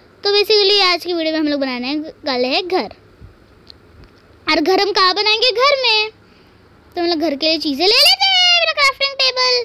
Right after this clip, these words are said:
crouch, crouch करो, crouch करो और मेरा crafting टेबल ले लो। हाँ,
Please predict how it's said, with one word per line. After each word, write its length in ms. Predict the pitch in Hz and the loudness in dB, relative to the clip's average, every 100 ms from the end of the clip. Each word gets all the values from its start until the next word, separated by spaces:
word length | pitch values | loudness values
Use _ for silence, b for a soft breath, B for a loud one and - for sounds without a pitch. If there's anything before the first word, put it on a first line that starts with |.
| B B B - | B B B -6
crouch, 280 | 370 359 | -4 -4
crouch 300 | - 359 349 | -4 -4 -4
करो, 180 | - 370 | -6 -8
crouch 300 | 349 330 320 | -4 -4 -4
करो 200 | - 359 | -4 -2
और 120 | 370 | -2
मेरा 160 | 330 339 | -2 -6
crafting 380 | 320 294 311 285 | -6 -6 -4 -4
टेबल 180 | 277 247 | -4 -4
ले 120 | 220 | -6
लो। 120 | 214 | -8
हाँ, 320 | 233 - - | -12 -18 -20